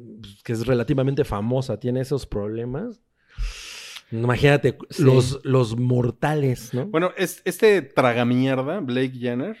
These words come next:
Speaker 3: eh, e-, ellos se conocieron en Glee.
Speaker 1: Ah, ujú.
Speaker 3: Y se casaron en dos mil trece.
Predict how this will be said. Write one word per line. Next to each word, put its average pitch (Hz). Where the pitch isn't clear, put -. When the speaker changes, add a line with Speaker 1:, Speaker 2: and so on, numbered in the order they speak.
Speaker 3:
eh, 113
e-, 143
ellos 160
se 147
conocieron 139
en 113
Glee. 120
Speaker 1:
Ah, 135
ujú. 139
Speaker 3:
Y 120
se 131
casaron 151
en 127
dos 117
mil 143
trece. 131